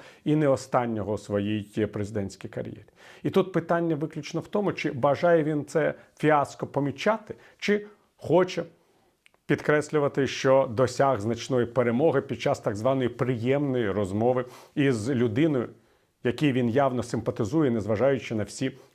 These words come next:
путінські злочини. Якщо б Трамп визнав, що Путін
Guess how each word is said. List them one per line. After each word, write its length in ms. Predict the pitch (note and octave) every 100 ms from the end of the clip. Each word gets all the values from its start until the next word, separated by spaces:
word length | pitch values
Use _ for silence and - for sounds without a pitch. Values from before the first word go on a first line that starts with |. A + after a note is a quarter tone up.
| -
путінські 600 | A#2+ A2+ A2+ A2+ - C3+ -
злочини. 460 | G#2+ G#2+ F#2+ - - _ - - -
Якщо 220 | D#3+ G#3
б 80 | G3+ - _ _ _ -
Трамп 340 | E3+ E3+ C#3
визнав, 540 | - A2+ F3+ A#2+ G#2+ G2+
що 340 | - C3 A#2+
Путін 580 | - D3 - C#3 B2+ B2